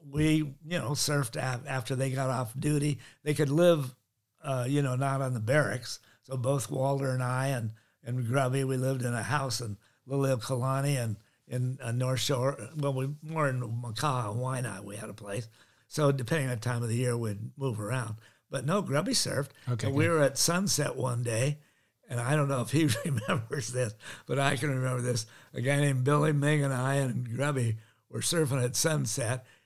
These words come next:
Speaker 1: And, you know, we were young. In those days, the boards we had there were balsa boards. Uh, we didn't have a deep fin on 'em. I went over there in nineteen fifty-one,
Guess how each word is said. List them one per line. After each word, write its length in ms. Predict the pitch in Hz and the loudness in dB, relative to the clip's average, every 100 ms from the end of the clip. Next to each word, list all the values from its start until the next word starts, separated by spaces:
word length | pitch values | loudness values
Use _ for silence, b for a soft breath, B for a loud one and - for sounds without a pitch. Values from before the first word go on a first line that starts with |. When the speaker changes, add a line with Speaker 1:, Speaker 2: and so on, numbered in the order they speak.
| b | b
Speaker 1:
And, 260 | 160 156 160 - | -2 0 -2 2
you 140 | 220 | 4
know, 140 | 185 | 4
we 140 | 156 170 | 4 6
were 140 | 151 | 6
young. 300 | 139 156 165 151 | 6 4 4 2
In 160 | 143 | 2
those 240 | 156 202 151 | 2 0 2
days, 300 | 151 139 113 | 2 2 0
the 80 | |
boards 540 | 123 143 175 170 113 - b b b - | 0 0 0 -2 -2 -8 b b b -2
we 200 | 151 139 | 4 4
had 220 | 160 135 | 4 4
there 160 | 143 | 4
were 80 | 139 | 4
balsa 480 | 123 139 151 139 131 | 2 2 2 2 -2
boards. 560 | 113 147 110 120 117 - B B - | 0 0 0 -2 -4 -8 B B -6
Uh, 200 | 123 120 | -2 0
we 100 | 135 | 2
didn't 200 | 139 135 | 0 0
have 320 | 135 123 127 131 | 0 0 -4 -6
a 60 | 117 | -8
deep 360 | 107 143 139 - | -2 0 0 -2
fin 260 | 160 156 | -4 -2
on 140 | 127 120 | 0 -2
'em. 100 | 123 | 0
I 100 | 139 | 0
went 200 | 139 135 | 0 0
over 120 | 123 | -2
there 220 | 117 135 120 | 0 0 0
in 140 | 98 b b b b - | -4 b b b b -8
nineteen 380 | 135 123 135 113 | -6 -2 -2 0
fifty-one, 920 | 151 113 143 117 117 147 120 107 | -2 -2 -2 -2 0 0 0 -2